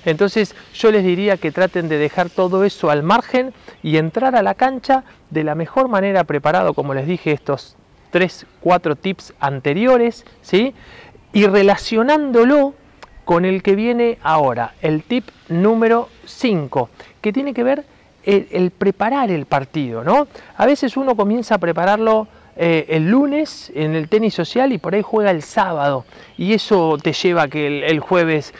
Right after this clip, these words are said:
estés nervioso, el viernes estés sin dormir, el sábado entres y, y, y pase el partido en un ratito. Entonces yo lo que te sugiero es que los partidos empieces a prepararlo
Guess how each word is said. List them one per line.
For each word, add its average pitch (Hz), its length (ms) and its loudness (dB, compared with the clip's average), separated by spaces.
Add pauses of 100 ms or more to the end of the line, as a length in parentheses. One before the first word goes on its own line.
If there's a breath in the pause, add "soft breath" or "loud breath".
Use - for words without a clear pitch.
(140)
estés 151 280 -2
nervioso, 165 520 -2
el 151 100 -4
viernes 165 360 -2
estés 156 320 -4
sin 143 200 -10
dormir, 180 540 -2
el 147 160 -6
sábado 180 600 0
entres 233 520 -4
y, - 40 -10
y, 131 380 -14
y 151 140 -12
pase - 300 -6
el 160 80 -6
partido 180 340 -2
en 170 80 -2
un 160 100 -4
ratito. 143 480 -4 (300 loud breath)
Entonces 220 320 -8
yo 262 80 -2
lo 262 100 -2
que 214 100 -4
te 185 140 -6
sugiero 180 680 -4 (680 loud breath)
es 214 140 0
que 214 320 -2 (160)
los 170 180 -2
partidos 240 600 0
empieces 202 500 -6
a 175 60 -2
prepararlo 196 680 -2